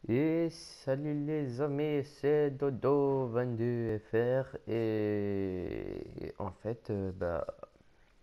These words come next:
quand j'ai fait la vidéo de Chelsea, j'ai oublié de sauvegarder l'outil vidéo. Donc ce qui s'est passé, c'est que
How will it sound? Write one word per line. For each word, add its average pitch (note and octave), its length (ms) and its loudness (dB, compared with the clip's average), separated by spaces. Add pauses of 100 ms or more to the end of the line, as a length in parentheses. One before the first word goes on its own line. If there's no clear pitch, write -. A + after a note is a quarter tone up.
(180)
quand A2 220 -4
j'ai A#2 160 -2
fait C3+ 320 -2
la G#2 180 2
vidéo G2+ 680 -2
de E2+ 880 -6
Chelsea, G2 460 -8 (2500)
j'ai G2 380 0
oublié A2+ 680 0
de G2 160 -2
sauvegarder G2+ 580 -2
l'outil G2 280 -2
vidéo. G2+ 500 0
Donc G2 180 -2
ce - 120 -14
qui G#2+ 140 -10
s'est A2 100 -4
passé, A2+ 340 0
c'est G#2+ 220 -6
que - 560 -6